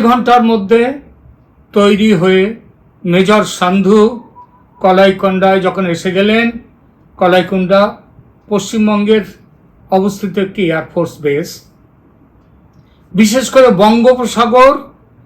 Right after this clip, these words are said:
আন্দামান দ্বীপপুঞ্জ এবং আশপাশের এলাকার প্রতিরক্ষা ব্যবস্থা দেখার জিম্মেদারি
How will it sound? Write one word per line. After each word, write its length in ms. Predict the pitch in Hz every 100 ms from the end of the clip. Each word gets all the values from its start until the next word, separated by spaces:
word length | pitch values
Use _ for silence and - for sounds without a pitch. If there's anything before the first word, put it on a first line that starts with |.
| _
আন্দামান 500 | 196 208 214 226 233 226
দ্বীপপুঞ্জ 460 | 220 - 220 220 208 233 311 - - _ _ -
এবং 160 | 226 240 - 220
আশপাশের 560 | 247 - 269 247 277 254 214
এলাকার 360 | 208 208 220 220 -
প্রতিরক্ষা 580 | 196 214 202 202 - 208
ব্যবস্থা 400 | 190 190 190 214 190 185
দেখার 360 | 180 226 226 226 - - - 175 160
জিম্মেদারি 640 | 240 233 226 190 165 185